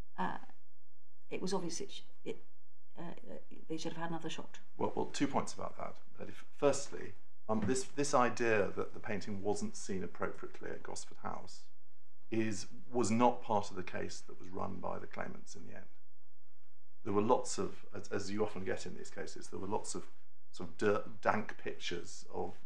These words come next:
Speaker 2: back bedrooms. In fact, they're rather well done up in this game, in Gosford, but, uh, dank pictures of back bedrooms and arguments about how light it was.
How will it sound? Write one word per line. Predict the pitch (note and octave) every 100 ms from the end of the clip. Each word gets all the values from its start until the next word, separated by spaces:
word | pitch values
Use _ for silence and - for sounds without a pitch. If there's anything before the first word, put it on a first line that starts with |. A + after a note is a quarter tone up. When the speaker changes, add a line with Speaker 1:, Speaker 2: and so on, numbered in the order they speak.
| - -
Speaker 2:
back | G2 - -
bedrooms. | G2+ - - A2+ - - - - -
In | -
fact, | - G#2
they're | G#2
rather | A2 G2
well | F#2+
done | G2 G2
up | G#2 -
in | F2+
this | - -
game, | - F#2+
in | F#2
Gosford, | - - - -
but, | - - - - -
uh, | - - - -
dank | G2+ -
pictures | - G2 -
of | G2
back | A2 - -
bedrooms | G#2+ - G2 G#2
and |
arguments | G#2+ G#2 F#2+ A2
about | - -
how | - G2+
light | G2 A2 G#2+ -
it | F#2+
was. | - - -